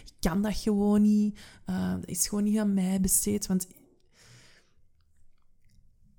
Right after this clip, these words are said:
ik ben wel heel goed in, in, ehm, hè, in,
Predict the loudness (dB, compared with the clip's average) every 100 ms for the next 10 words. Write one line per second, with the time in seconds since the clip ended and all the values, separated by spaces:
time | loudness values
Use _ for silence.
0 | -10 -2 2 2 2 2 4 4 4 2
1 | 0 -2 -2 -2 -2 -2 -8 -16 -10 -8
2 | -6 -8 -10 -12 -14 -16 -20 -20 _ _
3 | _ _ _ _ _ -16 -14 -12 -12